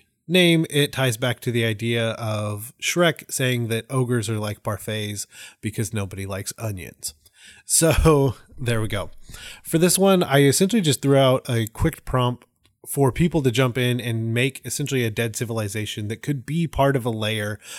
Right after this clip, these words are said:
of really in-depth ruins, 'cause that was kind of the conversation that came out of episode one forty, was building ruins that aren't one-dimensional.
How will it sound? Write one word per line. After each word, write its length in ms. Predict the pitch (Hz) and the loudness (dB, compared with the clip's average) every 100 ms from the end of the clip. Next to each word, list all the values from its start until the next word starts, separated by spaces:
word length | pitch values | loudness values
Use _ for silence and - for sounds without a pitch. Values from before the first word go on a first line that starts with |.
| - | -8
of 360 | 131 117 117 107 - | -2 0 0 -4 -10
really 600 | 113 110 123 131 127 123 | -8 -2 2 2 2 0
in-depth 540 | 123 120 113 110 - | 0 0 0 -2 -4
ruins, 480 | 101 104 98 95 - | -8 -6 -6 -8 -12
'cause 200 | - 107 | -10 -10
that 100 | 110 | -8
was 100 | 107 | -8
kind 220 | - 123 | -4 -4
of 60 | 110 | -4
the 80 | |
conversation 600 | 104 123 101 - 160 127 | -4 -4 -4 -2 -2 -2
that 140 | 107 - | -4 -6
came 220 | - 107 | -6 -4
out 160 | 110 107 | -2 -2
of 240 | 104 98 - - - - | -6 -8 -18 -20 -20 -6
episode 400 | 143 123 - 110 | 0 0 2 -2
one 160 | 101 104 | -2 -6
forty, 380 | - 226 208 120 | 0 2 4 2
was 260 | 110 104 | -2 -4
building 420 | 101 131 151 139 | -4 -4 0 -2
ruins 420 | 113 123 123 117 - | 0 -2 -2 -4 -6
that 180 | 113 - | -10 -8
aren't 500 | 120 127 123 - - - - _ _ - | -4 -4 -4 -10 -16 -18 -20 _ _ -10
one-dimensional. 960 | 104 120 117 104 113 113 95 62 - | 0 0 2 0 0 -2 -6 -12 -18